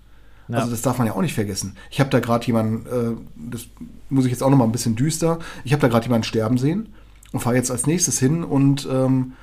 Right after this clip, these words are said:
Speaker 2: muss irgendwo, äh, bei einem Ladendiebstahl die Sachen aufnehmen oder, ähm, muss, äh, keine Ahnung, äh, 'ne, 'ne vermisste alte Dame suchen.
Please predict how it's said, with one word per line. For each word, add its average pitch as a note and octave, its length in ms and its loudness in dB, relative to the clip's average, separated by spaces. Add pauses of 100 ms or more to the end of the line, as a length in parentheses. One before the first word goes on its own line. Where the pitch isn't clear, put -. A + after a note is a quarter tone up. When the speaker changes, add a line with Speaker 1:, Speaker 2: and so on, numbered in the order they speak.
(180)
Speaker 2:
muss C3+ 380 2
irgendwo, C3 880 4
äh, - 40 2
bei A#2+ 140 -4
einem A#2 180 4
Ladendiebstahl D3 840 0
die C#3+ 100 0
Sachen C#3+ 280 -4
aufnehmen D3 520 2
oder, A#2+ 440 0
ähm, A#2 360 0 (360)
muss, - 440 0
äh, A#2+ 180 0
keine A2+ 240 0
Ahnung, C3+ 340 0
äh, A2+ 300 -2 (2250)
'ne, C3 260 8
'ne B2+ 140 8
vermisste C#3+ 360 4
alte C#3+ 200 2
Dame E3+ 420 6 (220)
suchen. A#2 480 2